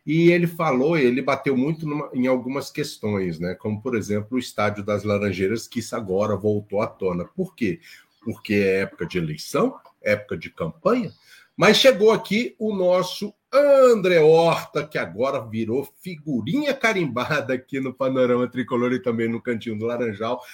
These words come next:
Afinal de contas, o homem sabe demais de Fluminense. Boa tarde, André. André, eu já vou emendar uma pergunta pra você também,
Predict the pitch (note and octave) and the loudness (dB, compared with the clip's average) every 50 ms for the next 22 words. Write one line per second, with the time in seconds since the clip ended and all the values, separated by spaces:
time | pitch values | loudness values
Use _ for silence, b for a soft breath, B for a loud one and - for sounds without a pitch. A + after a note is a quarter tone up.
0 | B B B _ - A3 G#3+ G3+ E3+ D#3+ D3+ - - C3 B2 A#2 A#2 A#2 A#2 A#2+ | B B B _ 0 2 2 4 4 2 2 0 -2 -4 -4 -2 -2 -2 -2 -2
1 | A2+ B2+ B2+ - _ B2 B2 C3 C3+ - D3 C3+ A#2+ D3 C#3+ B2+ B2 C3 C3 B2 | -2 -6 -8 -8 _ -2 -2 -2 -2 -4 -6 -6 -6 -2 0 0 0 0 -2 -6
2 | - - - B2 A#2+ B2+ B2 B2 B2+ - _ _ _ _ _ _ _ - G3 A3+ | -12 -12 -10 -6 -6 -6 -6 -6 -12 -18 _ _ _ _ _ _ _ -2 0 0
3 | G3+ E3+ F3 F3+ F3+ F3+ F3+ F3+ F3 E3 D3+ C#3+ C3+ C3 B2 A2+ B2 C3+ B2+ - | 2 2 0 0 0 2 2 4 4 4 2 2 0 0 -2 -2 -4 -6 -6 -6
4 | C3+ C3+ C3 B2+ B2 A2+ A2 A2 A2 A2 G#2+ G2+ G2 - - G#2 F#2 B B B | -4 -4 0 0 0 0 2 2 2 0 0 -2 -4 -8 -10 -12 -12 B B B
5 | B B B B B B B _ _ _ A2 C3 G#3+ B3+ B3 A#3 A3 G#3+ F#3 D#3+ | B B B B B B B _ _ _ 4 8 10 10 10 10 8 6 2 -2
6 | - - - F#3 G3 A3 A3 G3 F3+ F3 - F3 E3 D#3+ F3+ G#3 A#3 G#3+ A3 A3 | -6 -6 -2 0 2 2 2 2 2 2 2 2 2 2 0 -2 -2 -2 -2 0
7 | A#3 C#4 C#4 G#3+ A2+ G2+ - _ _ _ _ _ _ - G#3 A3+ A#3+ B3 G#3 B3 | 2 2 2 2 0 -2 -8 _ _ _ _ _ _ -4 -2 0 0 0 2 2
8 | B3 G3+ E3 D3 B2+ A#2 A2+ G#2+ G#2 - - A2 A2+ G2+ G2+ F2+ G2 E2+ G2 F#2 | 0 2 0 -2 -2 -2 -2 -4 -4 -6 -8 -8 -8 -10 -12 -14 -14 -14 -16 -16
9 | F2 F#2 - - G#2 F#2+ - - F2+ A2 D3+ D3 A2+ | -18 -18 -16 -16 -16 -16 -16 -16 -12 -10 -10 -10 -10